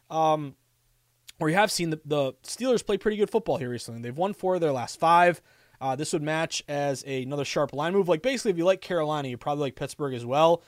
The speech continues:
Uh, Pittsburgh opened, um, getting, I think they were getting, like, as high as, like, five, four, something like that, four and a half. Now they're down to three. But same thing, these, uh, Steelers plus threes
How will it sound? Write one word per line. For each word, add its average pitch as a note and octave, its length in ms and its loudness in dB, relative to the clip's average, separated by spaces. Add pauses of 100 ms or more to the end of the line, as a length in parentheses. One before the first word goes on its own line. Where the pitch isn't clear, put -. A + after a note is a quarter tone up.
(380)
Uh, B2 140 -6
Pittsburgh E3+ 580 -4
opened, D#3+ 500 -4 (140)
um, B2 460 -6 (140)
getting, D3 280 -8
I B2 80 -10
think B3 180 -12
they G#3 80 -10
were D#3 60 -6
getting, C3+ 240 -8
like, A#2 200 -14
as A#2+ 120 -14
high F#3 140 -8
as, D#3 100 -8
like, A2+ 180 -12
five, G3+ 640 -10
four, G3+ 400 -2
something G3 280 -10
like D3 180 -8
that, F3+ 340 4 (260)
four F3 160 -4
and E3 80 -4
a C#3+ 40 -4
half. E3+ 300 -4
Now D3+ 120 -2
they're E3 100 0
down D#3 140 -2
to B2+ 60 -8
three. F#3 440 -4 (200)
But D#3 140 -10
same G3+ 220 -2
thing, F#3 280 -2
these, C3 320 -10
uh, B2+ 180 -6
Steelers F#3+ 480 -2
plus E3+ 240 -2
threes G#3+ 440 -4